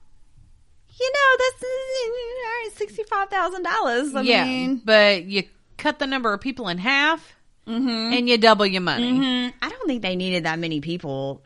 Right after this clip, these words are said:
Speaker 1: to just make a guy
Speaker 2: No.
Speaker 1: drink.
Speaker 2: Yeah, he does it on his own.
Speaker 1: Like, I mean, I, I can, I, I can see where later on they needed some extra help. <laughs>
Speaker 2: Yeah.
Speaker 1: But not right off the bat.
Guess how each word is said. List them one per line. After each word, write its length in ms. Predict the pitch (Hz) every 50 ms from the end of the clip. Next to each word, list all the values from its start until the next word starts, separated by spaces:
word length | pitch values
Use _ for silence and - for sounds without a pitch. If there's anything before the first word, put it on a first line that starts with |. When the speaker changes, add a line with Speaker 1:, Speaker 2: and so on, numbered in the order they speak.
| _ -
Speaker 1:
to 120 | 175 170
just 220 | 165 180 180 240
make 240 | 285 370 403 440 466
a 120 | 480 494 480
guy 180 | 466 - 311
Speaker 2:
No. 60 | 254
Speaker 1:
drink. 600 | 208 170 - - - - - - - - - - _ _ _ _ _ _ _ _
Speaker 2:
Yeah, 480 | - 415 466 480 508 494 466 359 247 233
he 140 | 240 359 359
does 240 | 381 415 453 427 480
it 100 | 480 -
on 160 | 214 262 247
his 200 | - - 294 - 330
own. 480 | 320 - - 494 453 294 202 180 165
Speaker 1:
Like, 320 | 170 - 240 226 - - _ _ _ _ _ _ -
I 80 | - 247
mean, 220 | 247 247 247 247
I, 160 | 262 262 254 - -
I 100 | 240 262
can, 260 | - 285 285 277 277 - - - _ _ -
I, 160 | - - - - - -
I 120 | - 254 269
can 160 | - 285 277
see 180 | 262 - 294 302
where 180 | 311 339 311 254
later 380 | 220 233 233 233 233 220 202
on 340 | 190 185 180 196 226 254 262
they 140 | 262 247 240
needed 340 | 226 233 226 254 262 220 -
some 180 | - 277 269 269
extra 320 | 277 277 - - 330 311
help. 380 | 294 311 302 320 381 381 - - 359
<laughs> 60 | 349 - - - - - - - - -
Speaker 2:
Yeah. 340 | 170 214 170 143 113 95 160 - -
Speaker 1:
But 140 | 262 254
not 240 | 269 302 359 403 311
right 180 | 277 269 277 294
off 240 | 277 269 247 - -
the 60 | 202
bat. 420 | 185 214 233 302 240 190 - -